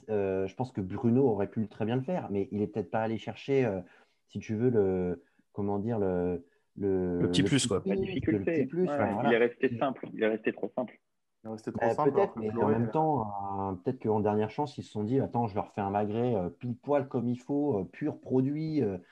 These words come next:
Speaker 1: vraiment, on remet le produit au centre de l'assiette et, euh, je leur sers vraiment un magret pas trop travaillé,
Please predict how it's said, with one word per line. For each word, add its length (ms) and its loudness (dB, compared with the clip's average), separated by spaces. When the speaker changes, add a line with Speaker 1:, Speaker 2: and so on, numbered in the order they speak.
Speaker 1:
vraiment, 460 2
on 40 0
remet 180 0
le 60 0
produit 360 0
au 60 2
centre 220 -8
de 60 -4
l'assiette 540 -4
et, 140 0
euh, 160 -4
je 80 -8
leur 180 -4
sers 260 -6
vraiment 280 -2
un 40 -4
magret 300 -4
pas 120 -4
trop 180 -8
travaillé, 500 -4